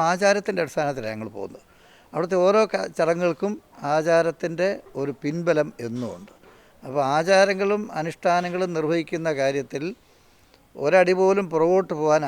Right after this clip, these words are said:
ആഗ്രഹിക്കാത്ത കൊട്ടാരമാണ് പന്തളം കൊട്ടാരം. അതുകൊണ്ട് തന്നെ ആ വിഷയം മറ്റൊന്നാണ്. ആ കാര്യത്തിൽ,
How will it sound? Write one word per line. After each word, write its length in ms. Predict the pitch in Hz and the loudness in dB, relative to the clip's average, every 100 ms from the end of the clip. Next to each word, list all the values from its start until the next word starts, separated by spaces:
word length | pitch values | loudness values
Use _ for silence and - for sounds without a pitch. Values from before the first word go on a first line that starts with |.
| 135 | -2
ആഗ്രഹിക്കാത്ത 640 | 151 156 156 - 151 - 175 | -4 -6 -6 -4 -4 -4 -10
കൊട്ടാരമാണ് 680 | 135 - 127 127 110 107 139 - - | -10 -4 -2 -2 -6 -12 -16 -16 -14
പന്തളം 300 | 117 104 98 | -12 -12 -16
കൊട്ടാരം. 340 | - - - _ _ _ _ _ _ _ - | -18 -20 -20 _ _ _ _ _ _ _ -6
അതുകൊണ്ട് 280 | 135 170 175 | -2 0 2
തന്നെ 180 | 175 175 156 | 2 2 2
ആ 20 | 220 226 | 2 2
വിഷയം 320 | 165 196 208 202 | 0 0 -2 -2
മറ്റൊന്നാണ്. 540 | 135 - 143 120 - - - 147 | -4 -2 -4 -4 -12 -18 -4 0
ആ 20 | 208 214 | 2 4
കാര്യത്തിൽ, 440 | 196 196 185 202 | 4 4 0 -4